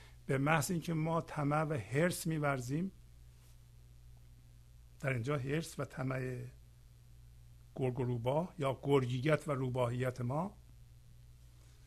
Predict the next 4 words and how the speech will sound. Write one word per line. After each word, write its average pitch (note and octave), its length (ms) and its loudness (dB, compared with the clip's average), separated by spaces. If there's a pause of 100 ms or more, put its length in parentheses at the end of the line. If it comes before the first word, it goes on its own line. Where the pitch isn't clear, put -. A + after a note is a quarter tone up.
(880)
هم D3 240 6
هویت C#3 380 4
شدگی C#3+ 480 2
است. - 300 -4